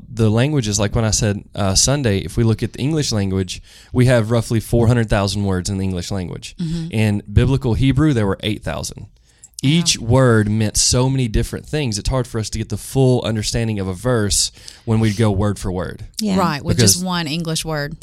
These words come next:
Speaker 1: Right,
Speaker 2: Yeah.
Speaker 1: because one English word, their one Hebrew word may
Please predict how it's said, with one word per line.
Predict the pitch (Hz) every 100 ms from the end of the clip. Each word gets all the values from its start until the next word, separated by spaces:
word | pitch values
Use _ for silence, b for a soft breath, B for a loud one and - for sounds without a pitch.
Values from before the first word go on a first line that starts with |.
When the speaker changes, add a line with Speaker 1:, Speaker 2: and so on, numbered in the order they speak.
| -
Speaker 1:
Right, | 107 92 -
Speaker 2:
Yeah. | 85
Speaker 1:
because | 113 101
one | 104 135
English | 139 117 104
word, | - 131 120 104 - _
their | - 123 131 110
one | 120 123
Hebrew | 104 151 139
word | 110 107
may | 107 107